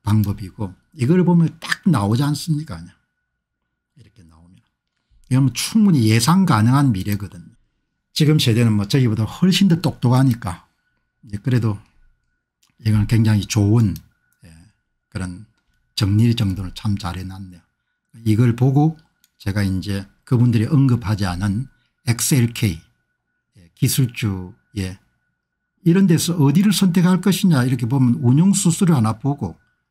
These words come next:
그다음에 그 운용 자산 규모를 보게 되면 되게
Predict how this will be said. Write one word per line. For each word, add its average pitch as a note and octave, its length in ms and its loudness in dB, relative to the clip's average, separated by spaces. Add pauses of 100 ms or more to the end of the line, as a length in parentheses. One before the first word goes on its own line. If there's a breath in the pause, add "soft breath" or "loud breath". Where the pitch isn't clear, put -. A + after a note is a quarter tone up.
(160)
그다음에 A#2 580 0 (1200)
그 G2 300 -8
운용 C3 280 4
자산 E3 380 2
규모를 F3 400 2
보게 A#2+ 280 0
되면 G2+ 460 -6
되게 G2+ 380 -8